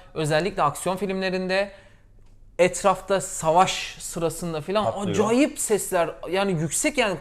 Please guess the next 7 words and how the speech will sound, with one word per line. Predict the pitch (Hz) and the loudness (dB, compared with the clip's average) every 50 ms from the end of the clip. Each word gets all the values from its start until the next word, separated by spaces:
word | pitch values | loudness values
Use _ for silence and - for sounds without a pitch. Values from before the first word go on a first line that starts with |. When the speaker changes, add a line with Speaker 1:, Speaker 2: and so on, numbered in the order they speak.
| - | -8
Speaker 1:
kulağımda | - - 165 165 165 180 190 190 | -10 -4 -2 0 0 0 -2 -4
tutamıyorum. | - - - 247 311 294 170 135 127 110 - - - - - - - - - - - - - | -4 -4 -4 -2 -2 -2 -4 -6 -8 -10 -14 -18 -20 -20 -20 -20 -20 -20 -20 -20 -8 0 2
Ama | 208 233 220 196 196 233 262 - - - - - - - - | 4 4 6 4 4 4 2 -2 -8 -18 -20 -20 -20 -6 0
konuşmalar | - 233 254 247 254 240 233 247 247 247 240 | 4 4 6 4 4 0 0 0 0 0 -2
geliyor. | 208 214 214 240 254 254 - - - - - - - - - - - - - - - - - - - - - - - - | -2 -2 -2 -4 -4 -6 -10 -16 -20 -20 -20 -20 -20 -20 -20 -20 -20 -20 -20 -20 -20 -20 -20 -20 -20 -20 -20 -20 -12 -6
Ya | 156 156 156 147 - | -2 0 0 0 -2
kardeşim, | - 147 - 127 123 - - 190 147 | -4 -6 -4 -4 -4 -6 -6 -6 -8